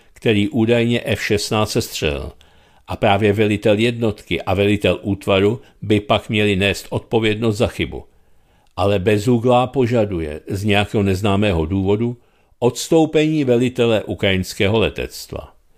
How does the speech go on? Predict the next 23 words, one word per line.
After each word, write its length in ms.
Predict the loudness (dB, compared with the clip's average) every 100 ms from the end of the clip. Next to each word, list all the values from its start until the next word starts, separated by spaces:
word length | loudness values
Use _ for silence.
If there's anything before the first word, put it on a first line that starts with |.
| _ _ _ _ _
Jméno 420 | 0 2 4 2
velitele 560 | 2 2 2 0 0 2
jednotky 600 | 0 0 -4 -4 -4 -4
souřadnice 840 | 2 2 4 2 0 -2 -2 -2
polohy 420 | 0 2 2 2 -2
komplexu 640 | -2 -2 -2 -2 -4 -2
neprozradí. 880 | -2 -2 -2 -2 -2 -4 -6 -12 -12 -18 _ _ _
Kromě 340 | -2 2 2 2
toho 260 | 2 4
je 120 | 2
Patriot 600 | 2 -2 -2 0 0 0
komplex 480 | -2 -4 -2 -6 -2
mobilní, 580 | -2 2 2 2 0 0
to 100 | 0
je 120 | 0
smění 360 | 0 -2 -2 -2
pozice, 600 | -2 0 -2 0 -2 -2 -8 -20 -4
aby 320 | -2 2 2
nebyl 340 | 2 2 2
rychle 300 | 2 0 -2
odhalen 500 | -2 -2 2 2 2 0
a 120 | -2
zničen. 580 | 0 -2 -4 -6 -6